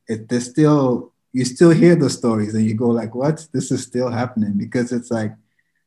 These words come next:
where the money is, who's making the decisions that really matter, uh, they, they're not, they, they are ultimately still a uniform mindset. You know, someone joked that, you know, like, uh, the myth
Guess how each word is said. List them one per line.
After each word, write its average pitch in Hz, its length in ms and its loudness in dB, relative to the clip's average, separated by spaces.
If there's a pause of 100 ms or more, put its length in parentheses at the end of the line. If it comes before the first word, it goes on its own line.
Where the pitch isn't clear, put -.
(360)
where 151 280 4
the 135 100 2
money 131 440 2
is, 123 280 0
who's 127 240 -2
making 123 320 2
the 110 280 -2
decisions 120 520 -2
that 113 160 -4
really 113 300 0
matter, 104 580 -2 (460)
uh, 117 260 -2
they, 120 180 0
they're 120 260 2
not, 123 480 4
they, - 80 -8 (300)
they 120 160 0
are 127 200 -4
ultimately 135 520 2
still 117 300 -4
a 107 80 -4
uniform 110 840 -2 (100)
mindset. 101 640 -6
You 98 60 -14
know, 104 120 -12
someone 170 420 6
joked 131 420 0
that, 107 300 -6 (580)
you 107 160 -4
know, 107 140 -4
like, 95 340 -8
uh, 85 140 -10
the 101 120 -6
myth 123 460 2